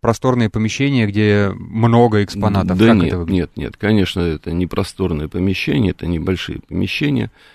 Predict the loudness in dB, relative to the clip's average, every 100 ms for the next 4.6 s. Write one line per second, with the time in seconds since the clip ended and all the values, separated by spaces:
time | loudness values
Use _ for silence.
0 | _ -14 -12 -2 2 2 2 -2 0 -2
1 | -2 -2 0 0 0 -2 -2 -4 -6 -8
2 | -10 -12 -14 -14 -14 -12 -4 0 0 -2
3 | -4 -2 -2 -2 -2 -2 -4 -10 -20 -20
4 | _ 0 2 4 2 0